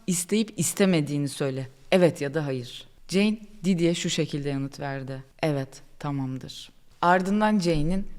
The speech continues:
yeni kıyafet almak için para istediği görüldü. Daha sonra Didi, kayıtlar doğrultusunda bir sesli mesaj daha göndererek "Sana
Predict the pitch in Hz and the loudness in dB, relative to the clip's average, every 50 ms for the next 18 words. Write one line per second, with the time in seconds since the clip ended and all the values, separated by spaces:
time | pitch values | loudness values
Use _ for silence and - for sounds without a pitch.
0 | - - - 160 170 196 214 196 - 175 131 131 - - 143 - 147 143 143 139 | -12 -6 -2 0 2 2 2 0 0 0 0 0 -2 -4 -4 -2 0 0 0 0
1 | 135 127 - - - 165 165 - - - - - 143 135 135 131 123 - - - | -2 -4 -6 -6 -6 -6 -6 -8 -14 -16 -10 -6 -4 -2 -2 -2 -4 -6 -6 -6
2 | 131 120 127 127 123 131 131 127 127 127 127 123 131 131 123 123 _ _ - - | -6 -4 -4 -6 -4 -4 -4 -4 -4 -6 -6 -6 -8 -8 -10 -10 _ _ -8 0
3 | - 156 160 175 170 175 156 131 131 127 127 143 156 156 151 156 160 156 - - | 2 4 4 4 2 0 -2 -2 -2 -4 -2 -4 -4 -4 -4 -6 -6 -8 -14 -20
4 | - - - 160 156 156 160 175 185 190 180 165 147 135 131 131 127 - - - | -16 -8 -4 -4 -4 -2 0 2 2 2 2 2 0 0 -2 -4 -8 -10 -18 -16
5 | - - - 135 147 165 165 - - - - - 185 208 196 - 170 143 - - | -10 -8 -6 -4 -4 -6 -6 -10 -20 -16 -6 -2 0 0 0 0 -2 -4 -4 -4
6 | - 131 131 131 127 - 127 127 123 127 127 127 127 123 131 139 139 143 143 147 | -6 -4 -4 -4 -4 -4 -6 -6 -4 -6 -6 -6 -6 -4 -4 -2 -2 -2 -2 -2
7 | 143 139 131 139 147 147 - - - - 165 156 156 160 165 | -2 -2 -2 -4 -6 -8 -12 -14 -8 -4 -2 -2 -2 -2 -4